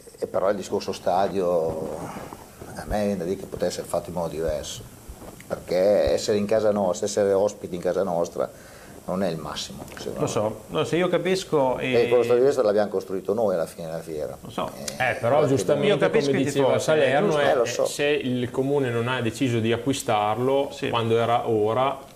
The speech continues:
Speaker 3: sarebbe finito.
Speaker 2: Però anche
Speaker 1: No,
Speaker 2: se
Speaker 1: no,
Speaker 2: il
Speaker 1: non
Speaker 2: comune
Speaker 1: c'era.
Speaker 2: l'avesse acquistato, poi l'avrebbe lasciato
Speaker 3: Sì,
Speaker 2: andare,
Speaker 3: l'avrebbe
Speaker 2: perché
Speaker 3: lasciato,
Speaker 2: è
Speaker 3: sì.
Speaker 2: in Serie D,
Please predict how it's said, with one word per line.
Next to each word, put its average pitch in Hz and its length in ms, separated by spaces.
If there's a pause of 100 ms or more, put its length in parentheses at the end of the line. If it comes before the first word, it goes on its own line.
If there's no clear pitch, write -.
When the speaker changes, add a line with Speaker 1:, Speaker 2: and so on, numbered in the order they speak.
(220)
Speaker 3:
sarebbe 110 380
finito. 110 400
Speaker 2:
Però 180 120
anche 165 120
Speaker 1:
No, - 60
Speaker 2:
se 208 80
Speaker 1:
no, 196 60
Speaker 2:
il 196 60
Speaker 1:
non - 80
Speaker 2:
comune 214 180
Speaker 1:
c'era. 196 100
Speaker 2:
l'avesse 185 200
acquistato, 135 760
poi 180 140
l'avrebbe 156 380
lasciato 131 580
Speaker 3:
Sì, 139 160
Speaker 2:
andare, 170 220 (180)
Speaker 3:
l'avrebbe 107 140
Speaker 2:
perché 104 180
Speaker 3:
lasciato, 123 280
Speaker 2:
è 123 80
Speaker 3:
sì. 127 120
Speaker 2:
in 143 80
Serie 170 320
D, 165 80